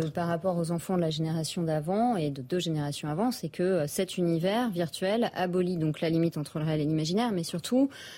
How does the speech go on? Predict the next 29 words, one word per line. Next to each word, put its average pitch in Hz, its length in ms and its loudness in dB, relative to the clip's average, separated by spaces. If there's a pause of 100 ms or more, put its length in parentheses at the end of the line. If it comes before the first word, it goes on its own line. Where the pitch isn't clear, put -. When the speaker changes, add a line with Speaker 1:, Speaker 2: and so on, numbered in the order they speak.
(200)
Speaker 2:
euh, 175 320 4
se - 160 -4
traduit 202 320 2
par 196 140 2
une 175 100 4
paupérisation 180 640 2
du 190 80 2
langage. 156 520 2
Or, 151 180 -2
qu'est-ce 190 180 0
qui 190 120 -10
fait 220 160 2
que 185 40 -4
vous 170 120 0
pouvez 165 340 0
élaborer 175 480 2
vos 160 100 0
pulsions, 208 480 0 (460)
euh, 156 240 2
élaborer 185 500 4
vos 165 120 2
émotions ? 156 500 4
C'est 214 160 0
d'avoir 170 320 4
un 165 60 4
stock 233 340 2
lexical 208 500 2
suffisamment 185 540 2
riche. 175 280 2